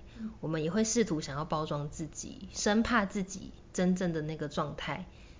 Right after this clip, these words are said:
Speaker 2: 是没有办法被接受的。
Speaker 1: 嗯。
Speaker 2: 对。然后它里面有个形容我觉得很棒，他说，“当你，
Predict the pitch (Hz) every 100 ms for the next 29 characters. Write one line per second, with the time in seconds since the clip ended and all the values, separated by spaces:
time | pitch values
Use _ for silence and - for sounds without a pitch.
0 | - - 202 151 160 160 - 165 151 143
1 | 143 - - - - 208 - - 220 208
2 | 190 - - 190 - - - - - -
3 | - 190 214 262 254 269 190 190 143 156
4 | - 139 143 139 135 143 143 - - 143
5 | 160 127 - - - 269 269 262 240 226
6 | 233 226 - - - - 247 247 190